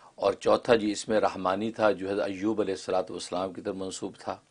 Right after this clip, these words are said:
और पाँचवा जी इसमें हयाती था जो हज़रत खिज़र अलैहिस्सलातु वस्सलाम की तरफ मंसूब था, और जो है <clears throat> छठा जो है इसमें क़य्यूमी था जो हज़रत ईसा अलैहिस्सलातु वस्सलाम की तरफ मंसूब था।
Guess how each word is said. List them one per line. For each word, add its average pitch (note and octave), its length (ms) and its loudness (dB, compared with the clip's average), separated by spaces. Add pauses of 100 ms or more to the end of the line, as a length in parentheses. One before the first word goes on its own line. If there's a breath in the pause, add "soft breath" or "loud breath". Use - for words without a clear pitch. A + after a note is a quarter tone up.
(640 soft breath)
और F#2+ 280 -2
पाँचवा G#2+ 400 4
जी G#2 140 0
इसमें G#2+ 360 -4
हयाती G2+ 480 0
था F#2+ 280 -2 (280 soft breath)
जो G#2+ 80 -2
हज़रत A2 180 2
खिज़र B2 340 2
अलैहिस्सलातु G2+ 560 -2
वस्सलाम F#2 360 -4
की E2+ 100 -16
तरफ F#2+ 180 -6
मंसूब F2+ 400 -8
था, - 220 -14 (880 soft breath)
और G#2 280 4
जो G#2 140 -6
है G#2 560 4
<clears throat> - 20 0
छठा A#2+ 340 8
जो A2 220 8
है G#2 120 4 (120)
इसमें A2 280 -2
क़य्यूमी G#2+ 520 2
था G2+ 180 0 (400 soft breath)
जो A2 100 -2
हज़रत A2 160 2
ईसा B2 240 6
अलैहिस्सलातु G#2 540 4
वस्सलाम F#2+ 380 0
की E2+ 80 -12
तरफ G#2 200 -2
मंसूब F#2+ 380 -4
था। F#2 240 -8